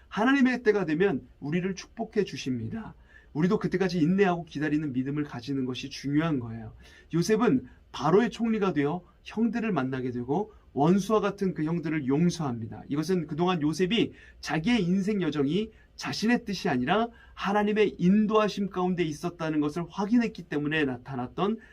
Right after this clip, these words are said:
자연스러운 행동이라고 할 수 있는 거죠. 누굴 원망하지 않았던 거예요. 그래서 요셉이 바-, 복을 받는 것은 자기의 노력이 아닌 전적인 하나님의 은혜였던 것입니다.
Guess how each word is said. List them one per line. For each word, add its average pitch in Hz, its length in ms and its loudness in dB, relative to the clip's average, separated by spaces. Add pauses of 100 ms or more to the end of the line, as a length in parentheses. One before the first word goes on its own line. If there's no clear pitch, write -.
(140)
자연스러운 190 680 4
행동이라고 131 560 -4
할 117 80 -8
수 113 120 -14
있는 113 100 -10
거죠. 117 140 -14
누굴 214 200 0
원망하지 165 520 0
않았던 123 400 -10
거예요. 110 180 -12
그래서 - 260 -18 (560)
요셉이 220 300 4
바-, 165 240 0
복을 180 300 4
받는 160 300 0
것은 131 460 2 (240)
자기의 160 380 0
노력이 170 320 0
아닌 139 340 0 (220)
전적인 190 800 2
하나님의 202 720 -2
은혜였던 170 800 4
것입니다. 120 600 -4